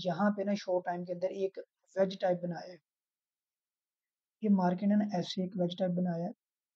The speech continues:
ये ऐसे,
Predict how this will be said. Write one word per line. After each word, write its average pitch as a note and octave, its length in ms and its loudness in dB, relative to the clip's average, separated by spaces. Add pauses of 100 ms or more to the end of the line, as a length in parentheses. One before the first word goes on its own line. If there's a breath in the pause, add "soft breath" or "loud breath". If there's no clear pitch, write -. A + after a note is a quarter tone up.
(1800)
ये G#3 260 -8
ऐसे, G3 220 -12